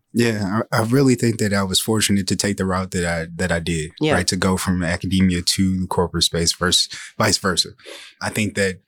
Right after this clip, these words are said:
Speaker 1: where conversations are in the academic space prepared me to be able to find different ways to connect.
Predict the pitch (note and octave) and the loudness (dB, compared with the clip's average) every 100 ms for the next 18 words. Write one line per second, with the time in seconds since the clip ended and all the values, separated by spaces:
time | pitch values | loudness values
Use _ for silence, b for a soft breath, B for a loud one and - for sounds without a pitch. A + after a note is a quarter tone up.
0 | _ _ _ _ _ _ B2+ G#2+ A#2 A#2+ | _ _ _ _ _ _ -8 0 2 4
1 | A#2 A2+ A2 - - A2 G#2+ - G#2 G2+ | 2 0 -2 -6 -4 -2 0 0 0 0
2 | G2+ F#2+ G2 F#2+ F#2 - F#2+ F#2 - F2+ | 0 0 2 0 -2 -4 -6 -6 -6 -8
3 | F#2+ G2 F#2+ F#2 - - F2+ D#2 - - | -4 -2 -2 0 -2 0 -2 0 0 -2
4 | _ _ _ - - - A2+ G#2+ F#2+ G#2 | _ _ _ -10 -8 -2 0 0 2 2
5 | F#2+ F2+ - G#2 F#2+ F2 F2+ G#2 G2+ F#2+ | 2 0 0 2 0 -2 0 4 4 4
6 | F#2+ - A2 A2 A2 G2+ G2+ - G2 F#2 | 0 2 2 4 4 4 2 2 2 2
7 | F#2 F2+ - - G2+ G2 F#2+ F#2+ | 0 2 0 0 0 0 0 -2